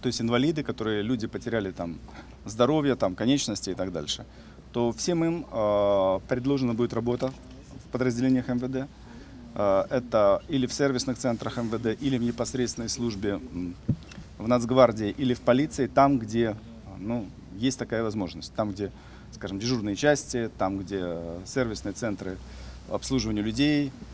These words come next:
там, где речь идет о мониторинге. Мы всем ребятам предлагаем работу. Очень важный момент, чтобы каждый человек, который, э, воюет за страну или терпит лишения за страну, понимал, что к нему,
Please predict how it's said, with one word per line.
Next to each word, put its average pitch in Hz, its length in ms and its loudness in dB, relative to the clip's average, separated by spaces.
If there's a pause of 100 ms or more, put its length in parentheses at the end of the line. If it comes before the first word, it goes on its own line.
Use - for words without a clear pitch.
(160)
там, 117 180 6
где 113 140 0
речь 113 180 -2
идет 107 120 -6
о 107 40 -2
мониторинге. 127 580 -2
Мы 135 140 2
всем 156 220 0
ребятам 135 320 4
предлагаем 113 400 -2
работу. 92 280 -4 (400)
Очень 147 220 2
важный 147 320 10
момент, 151 500 6
чтобы 120 340 -2
каждый 123 360 4
человек, 120 320 0
который, 110 580 -2
э, 95 480 0
воюет 131 380 2
за 117 100 -4
страну 117 440 0 (640)
или 117 460 0 (180)
терпит 131 300 -2
лишения 135 340 0
за 139 120 -6
страну, 143 280 0
понимал, 123 440 4
что 120 260 -4
к - 80 -12
нему, 120 360 2